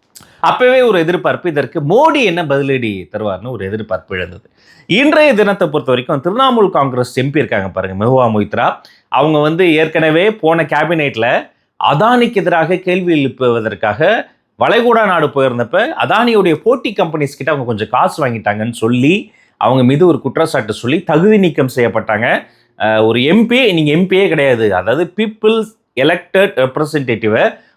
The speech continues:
அவங்களுடைய பொசிஷன்ல இருந்து டிஸ்குவாலிஃபை பண்ணி பார்லிமெண்ட்ல இருந்து அனுப்பிச்சிட்டாங்க. அவங்களுக்கு திரும்ப சீட்டு கிடைக்குமா, திரும்ப வருவாங்களா எல்லாம் எதிர்பார்த்த நிலையில மறுபடியும் இந்த எலெக்ஷன்ல பெரும்பான்மை வாக்குகள் வித்தியாசத்துல ஜெயிச்சு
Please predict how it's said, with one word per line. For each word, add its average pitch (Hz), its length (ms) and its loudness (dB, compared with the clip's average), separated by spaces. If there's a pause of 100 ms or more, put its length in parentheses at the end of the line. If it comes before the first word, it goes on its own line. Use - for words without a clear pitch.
(120)
அவங்களுடைய 123 640 2
பொசிஷன்ல 147 540 0
இருந்து 135 140 0
டிஸ்குவாலிஃபை 139 720 -2
பண்ணி 131 320 -2
பார்லிமெண்ட்ல 123 400 -2
இருந்து 107 240 -2
அனுப்பிச்சிட்டாங்க. 107 560 -2 (240)
அவங்களுக்கு 120 360 0
திரும்ப 139 220 0
சீட்டு 147 300 -2
கிடைக்குமா, 131 340 -2
திரும்ப 131 360 0
வருவாங்களா 123 320 2
எல்லாம் 117 240 2
எதிர்பார்த்த 120 420 -4
நிலையில 107 480 0 (260)
மறுபடியும் 160 520 2
இந்த 151 80 2
எலெக்ஷன்ல 117 520 -4 (320)
பெரும்பான்மை 175 540 0
வாக்குகள் 135 380 0
வித்தியாசத்துல 110 640 -6
ஜெயிச்சு 104 360 -2